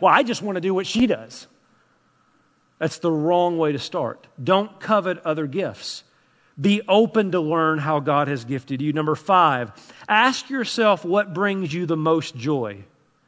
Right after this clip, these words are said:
Because I believe that your giftedness is directly tied to fulfillment. What brings you joy? Uh, number six is ask others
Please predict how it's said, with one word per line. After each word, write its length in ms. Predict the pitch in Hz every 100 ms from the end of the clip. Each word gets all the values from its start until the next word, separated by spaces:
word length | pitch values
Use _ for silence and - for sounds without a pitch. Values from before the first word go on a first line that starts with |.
| _ _ _ - - -
Because 300 | 185 - 208
I 200 | 196 220
believe 400 | 226 233 226 190
that 120 | 190
your 160 | 165 160
giftedness 580 | 143 240 - 165 175 -
is 120 | 156
directly 540 | 127 160 185 180 175
tied 420 | 160 180 170 160 -
to 100 | 147
fulfillment. 760 | - 135 147 123 107 - - - _ _ _ _ _ _ _
What 280 | - 180 220
brings 420 | 170 185 185 165
you 120 | 143 165
joy? 560 | 123 147 156 117 101 - _ _ _ _ _ _ _ _ - - -
Uh, 200 | 170 180
number 220 | 185 214
six 640 | 175 - 247 175 - - - _
is 220 | 196 190 165
ask 500 | 208 208 247 - -
others 580 | 220 240 196 147 170